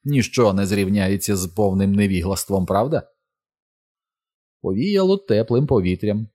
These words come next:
До станції під'їхав потяг. Люди виходили з нього, люди заходили всередину і їхали далі в своїх справах і своїх життях, а Ричард заздрісно на них дивився.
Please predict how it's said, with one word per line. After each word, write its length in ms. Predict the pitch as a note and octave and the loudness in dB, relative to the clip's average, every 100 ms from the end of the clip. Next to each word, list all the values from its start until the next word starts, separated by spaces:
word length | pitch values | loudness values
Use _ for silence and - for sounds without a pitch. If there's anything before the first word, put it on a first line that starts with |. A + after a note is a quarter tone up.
| - | -6
До 180 | F#2+ | -2
станції 580 | F#2 G2 F#2+ - F#2 F2+ | -2 0 -2 -2 -2 -2
під'їхав 680 | F2 G2+ F2+ F2 - F2+ F2+ | -2 -2 -2 -2 -2 -4 -4
потяг. 580 | D2+ C2+ C#2+ D#2+ D#2+ - _ | -8 -8 -10 -12 -16 -20 _
Люди 260 | C3 D#3+ C#3 | -2 0 2
виходили 580 | A#2+ - F3 D#3+ D3 C3+ | 0 0 0 2 2 0
з 100 | B2+ | 0
нього, 440 | C3 A#2 A2+ A2+ | 0 2 0 -4
люди 320 | B2 C3+ A2 | -2 0 2
заходили 580 | G2 F#2 - G2 F#2+ F#2+ | 0 -2 -2 -2 0 0
всередину 760 | F#2+ G2 G#2 G2 C3+ C3 A#2 A2 | 0 0 0 2 2 2 2 2
і 80 | G2+ | 2
їхали 500 | F2+ G2 - F2 E2+ | 0 -2 -2 -2 -2
далі 360 | E2+ G2+ A#2 | -2 0 0
в 120 | G#2+ F#2 | -2 -4
своїх 460 | - F#2 F2 E2+ | -2 -2 -2 -4
справах 500 | - - F#2+ G#2+ G2 | -4 -2 0 0 -4
і 40 | F2+ | -6
своїх 420 | - E2+ E2 F2 | -4 -4 -2 -4
життях, 680 | E2 - - F2 F2+ - _ _ | -6 -8 -4 -4 -4 -10 _ _
а 120 | - - | -8 -6
Ричард 420 | F3 - F3 D3+ | -4 -4 -4 -4
заздрісно 720 | A2+ C#3 D#3 C3+ A#2+ - A#2+ | -4 -2 -2 -2 -4 -2 0
на 140 | G#2 F2+ | 2 2
них 280 | F2+ F#2 - | 0 -2 -4
дивився. 640 | F#2+ F2+ D2 B1 - - | -2 0 -2 -8 -12 -12